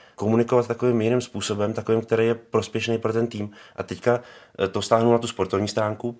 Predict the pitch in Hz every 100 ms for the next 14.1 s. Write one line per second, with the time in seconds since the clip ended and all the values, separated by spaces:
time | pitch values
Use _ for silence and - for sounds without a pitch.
0 | _ 110 107 110 113 110 107 104 87 85
1 | 98 95 90 90 - 107 107 107 117 101
2 | 110 110 117 113 - - 101 104 113 107
3 | - 95 95 90 95 - - - _ 95
4 | - - 98 104 107 - 107 107 101 110
5 | 104 98 107 107 110 113 92 - _ -
6 | - - 107 95 104 104 101 107 113 -
7 | - - - 101 98 104 110 107 - -
8 | - - 95 - 104 - 101 98 98 110
9 | 104 120 - 98 92 104 113 117 - 107
10 | 107 113 117 113 - - 107 104 117 113
11 | 107 113 107 113 113 110 113 107 98 92
12 | 92 92 98 - - - _ - 98 101
13 | 104 107 107 110 107 104 98 - 104 101